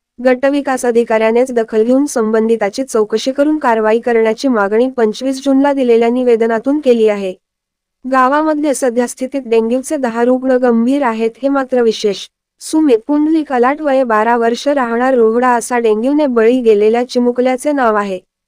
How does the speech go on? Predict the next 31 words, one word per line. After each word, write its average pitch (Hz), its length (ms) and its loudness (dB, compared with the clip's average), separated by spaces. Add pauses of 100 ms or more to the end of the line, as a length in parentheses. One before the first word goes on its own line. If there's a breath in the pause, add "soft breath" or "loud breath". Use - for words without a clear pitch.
(440)
त्याचा 262 280 -2
पंचवीस 285 560 -2
जूनला 269 260 2
डेंग्यूच्या 247 560 0
आजाराने 262 460 0
मृत्यू 262 380 -2
झाला 247 260 -2
होता. 208 280 -6 (380)
त्याच्यावर 285 520 0
गेल्या 262 340 2
सहा 254 380 -6
ते 214 60 2
सात 320 240 -2
दिवसापासून 285 800 -4
पुसद, 226 340 -6 (380)
नांदेड, 247 440 0
नंतर 262 420 0
अकोला 240 360 2
येथे 247 260 0
उपचार 262 400 -2
सुरू 254 280 -2
होते. 214 320 -4 (760)
गट 294 220 0
विकास 285 360 -2
अधिकाऱ्यांना 285 600 0
दिलेल्या 233 400 2
निवेदनात 233 580 0
असे 254 200 -2
म्हटले 262 300 0
आहे 202 260 -2
की, 220 220 -4